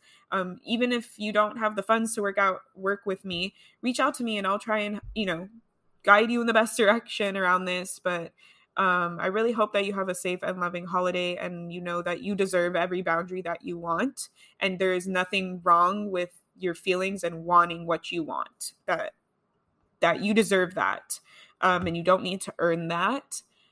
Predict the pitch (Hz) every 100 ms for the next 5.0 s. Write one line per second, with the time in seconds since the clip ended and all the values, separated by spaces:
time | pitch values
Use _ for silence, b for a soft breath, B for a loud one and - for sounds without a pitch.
0 | _ - 190 190 180 180 - 202 262 247
1 | 170 165 - 190 190 190 196 202 208 208
2 | 202 190 190 247 262 277 - 196 185 185
3 | 180 185 - 208 - 185 175 180 - 196
4 | 208 - - 180 175 175 170 165 165 165